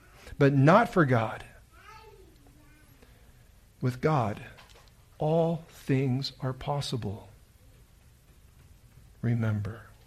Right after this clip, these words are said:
Jesus has been and will forever be a promise keeper. The Son of God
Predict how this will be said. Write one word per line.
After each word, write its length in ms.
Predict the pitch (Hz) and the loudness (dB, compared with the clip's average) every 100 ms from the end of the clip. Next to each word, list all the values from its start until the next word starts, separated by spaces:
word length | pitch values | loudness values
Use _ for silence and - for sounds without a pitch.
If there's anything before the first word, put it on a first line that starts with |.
| - - - - - - - - - - - - - - - - - - - - - - - - - | -20 -20 -20 -20 -20 -20 -20 -20 -20 -20 -20 -20 -20 -20 -20 -20 -20 -20 -20 -20 -20 -20 -20 -20 -12
Jesus 480 | - 156 180 180 175 | 4 8 8 6 4
has 320 | 151 156 156 | 6 6 6
been 440 | 123 143 123 101 104 - - - - - - - - - - | 4 2 2 0 -6 -12 -20 -20 -20 -20 -20 -20 -20 -18 -4
and 180 | 139 135 | 2 4
will 100 | 135 | 4
forever 440 | 135 143 139 139 143 | 2 2 4 4 2
be 180 | 139 | 2
a 60 | 131 | 2
promise 440 | - 131 127 117 | 0 0 0 0
keeper. 520 | - 139 127 113 113 - - - - - - - - - - - - - - - - | -2 -4 -4 -6 -14 -16 -20 -20 -20 -20 -20 -20 -20 -20 -20 -20 -20 -20 -16 -12 6
The 100 | 156 | 6
Son 320 | - 185 202 | 8 10 12
of 180 | 220 180 | 12 10
God 460 | 151 151 160 160 | 8 10 10 8